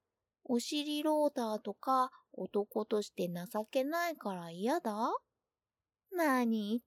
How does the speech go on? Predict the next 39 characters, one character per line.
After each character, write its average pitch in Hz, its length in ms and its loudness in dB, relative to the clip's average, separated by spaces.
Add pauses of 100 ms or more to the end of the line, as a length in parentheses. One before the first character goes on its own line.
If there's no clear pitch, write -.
て 359 140 -2
る 403 60 0
ん 466 300 4
で 381 40 -4
す - 80 -10
か？ - 80 -18 (1080)
お 165 40 -2
兄 185 400 -4
さ 170 300 -10
ん 185 100 -8
は 233 300 -2 (320)
男 277 520 -2
と 247 180 -2
し - 160 -8
て 294 240 2 (380)
も 202 420 2
う - 40 -12 (180)
最 214 480 4 (220)
低 330 440 2
ラ 320 240 6
ン 285 140 -2 (100)
ク - 180 2 (120)
な 233 260 4
ん 214 120 2
で 214 160 0
す 226 80 -14
か 254 200 -2
ら、 285 280 -2 (440)
ゴ 190 180 4
ミ 254 120 8
み 427 280 0
た 285 160 4
い 240 80 4
な 208 140 0
プ - 180 -2
ラ 185 200 6
イ 175 80 2
ド 180 120 0
は 185 140 0